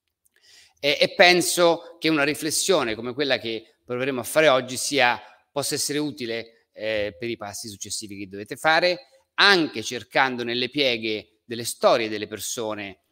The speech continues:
le ragioni che vi, vi dicono qualcosa a voi e che vi ispirano e vi ispirino a, a compiere scelte, eh, più interessanti magari rispetto ad altre. E quindi, detto questo, la mia breve introduzione è finita, lascio la parola al professor Cassese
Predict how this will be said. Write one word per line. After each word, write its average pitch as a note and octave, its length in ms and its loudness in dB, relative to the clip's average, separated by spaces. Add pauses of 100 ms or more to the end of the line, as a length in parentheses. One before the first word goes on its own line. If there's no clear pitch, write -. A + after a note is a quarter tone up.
le A2+ 160 -4
ragioni A#2 400 -8
che A2 340 -8
vi, A2 380 -10
vi A2+ 100 -14
dicono A2 300 -12
qualcosa A2+ 440 -6
a A2 40 -6
voi B2+ 540 -6
e A2+ 120 -10
che A2+ 140 -8
vi G#2+ 100 -12
ispirano G#2 560 -12
e G#2+ 40 -12
vi G#2 60 -16
ispirino G2 600 -10 (360)
a, G2+ 240 -2
a G2 300 -6
compiere G2+ 380 -10
scelte, G2 580 -6
eh, F#2+ 280 -8 (280)
più C3+ 140 -4
interessanti G#2+ 640 -6
magari F#2+ 460 -10
rispetto G#2+ 360 -12
ad G2 60 -10
altre. E2+ 480 -18 (560)
E A#2 100 -8
quindi, B2 260 -4
detto C#3+ 280 -2
questo, D#3+ 400 2
la A2+ 120 2
mia B2 420 0
breve C#3 380 4
introduzione B2+ 640 -4
è B2 40 -6
finita, E3 640 0 (300)
lascio A2+ 300 -6
la A#2+ 60 -4
parola B2+ 180 -4
al A#2+ 40 -12
professor B2+ 380 -8
Cassese D#3 880 -4